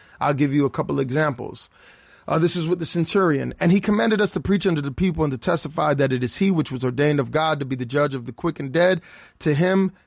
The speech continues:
gave all the prophets witnesses that through his name whoever, whosoever believeth in him shall receive remission of sins. While Peter yet spake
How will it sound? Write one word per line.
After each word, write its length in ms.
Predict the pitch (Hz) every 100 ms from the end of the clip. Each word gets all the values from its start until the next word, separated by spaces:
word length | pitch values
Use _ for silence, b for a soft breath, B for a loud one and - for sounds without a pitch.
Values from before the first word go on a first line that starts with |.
| -
gave 220 | 156 151
all 140 | 160
the 80 | 147
prophets 420 | - 165 143 131
witnesses 540 | 160 196 190 - 175 143
that 240 | 151 -
through 140 | 170 160
his 140 | 143
name 280 | 165 175 160
whoever, 360 | 151 156 147 -
whosoever 600 | 156 196 - 180 165 147
believeth 360 | 147 196 190
in 100 | 165
him 100 | 160
shall 240 | 156 156 147
receive 480 | 135 - 170 165 - B B
remission 340 | 147 156 -
of 80 | 135
sins. 300 | 175 151 113
While 160 | 135 117
Peter 260 | 196 185
yet 220 | 160 143
spake 480 | - - 220 196 -